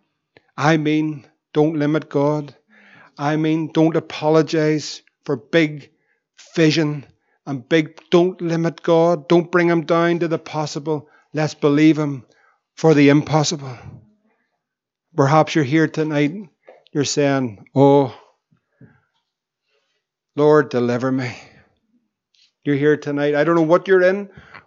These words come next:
what you're going through. I'm here to tell you, I know his grace is sufficient to bring you through it, but I'm also here to tell you tonight, he's a mighty deliverer.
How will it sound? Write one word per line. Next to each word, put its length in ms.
what 200
you're 100
going 280
through. 560
I'm 140
here 120
to 80
tell 340
you, 120
I 160
know 180
his 120
grace 360
is 100
sufficient 540
to 80
bring 220
you 80
through 320
it, 160
but 100
I'm 120
also 240
here 100
to 100
tell 300
you 80
tonight, 460
he's 140
a 60
mighty 460
deliverer. 580